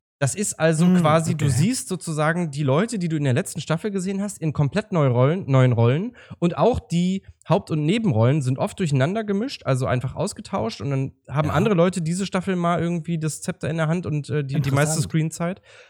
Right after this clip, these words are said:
Speaker 1: Das ist richtig, richtig cool, macht richtig Spaß, ist mega abwechslungsreich und, äh, hat auch einen unfassbar hohen Produktionswert. Also große, äh, äh,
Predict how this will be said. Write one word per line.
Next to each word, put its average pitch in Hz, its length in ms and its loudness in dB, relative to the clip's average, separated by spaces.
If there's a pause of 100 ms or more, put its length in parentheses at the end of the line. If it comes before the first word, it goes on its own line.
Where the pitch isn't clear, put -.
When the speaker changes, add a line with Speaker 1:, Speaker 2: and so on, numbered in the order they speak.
(260)
Speaker 1:
Das 160 180 0
ist 135 200 -2
richtig, 214 540 0
richtig 214 500 0
cool, 214 240 2
macht 160 240 0
richtig 185 380 -4
Spaß, 156 320 0
ist 135 140 -4
mega 160 240 0
abwechslungsreich 120 920 0 (340)
und, 139 280 0
äh, 127 180 6
hat 123 160 2
auch 127 140 4
einen 127 100 2
unfassbar 135 680 2
hohen 135 200 4
Produktionswert. 120 840 -2
Also 120 200 2
große, 131 520 2 (380)
äh, 113 60 0
äh, 107 500 0